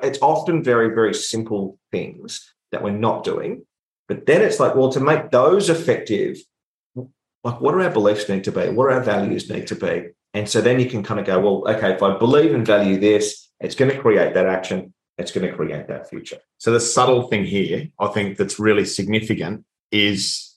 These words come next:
Speaker 2: if you sit in a meeting now and focus on the breakdown and, you know,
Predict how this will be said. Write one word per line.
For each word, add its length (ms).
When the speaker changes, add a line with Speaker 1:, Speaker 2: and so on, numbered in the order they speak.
Speaker 2:
if 200
you 160
sit 240
in 120
a 60
meeting 420
now 600
and 160
focus 440
on 360
the 80
breakdown 920
and, 440
you 80
know, 180